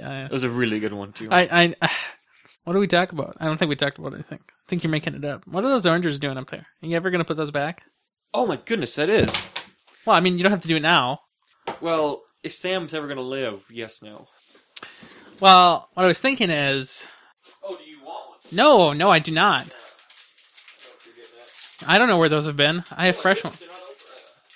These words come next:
Speaker 2: Here, scratch.
Speaker 1: I don't want it.
Speaker 2: It's gonna hurt you if you don't catch. Figured it out.
Speaker 1: I know how to catch.
Speaker 2: You wanna put it back in the fridge?
Speaker 1: What?
Speaker 2: Yeah, have another.
Speaker 1: I don't want any more.
Speaker 2: Oh, man,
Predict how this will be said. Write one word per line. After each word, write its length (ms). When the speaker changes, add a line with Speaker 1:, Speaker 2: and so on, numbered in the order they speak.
Speaker 2:
Here, 120
scratch. 440
Speaker 1:
I 40
don't 120
want 220
it. 200
Speaker 2:
It's 120
gonna 140
hurt 140
you 60
if 60
you 60
don't 140
catch. 340
Figured 280
it 320
out. 120
Speaker 1:
I 60
know 100
how 120
to 60
catch. 500
Speaker 2:
You 60
wanna 180
put 120
it 60
back 120
in 60
the 60
fridge? 240
Speaker 1:
What? 380
Speaker 2:
Yeah, 80
have 80
another. 180
Speaker 1:
I 40
don't 100
want 180
any 180
more. 340
Speaker 2:
Oh, 240
man, 180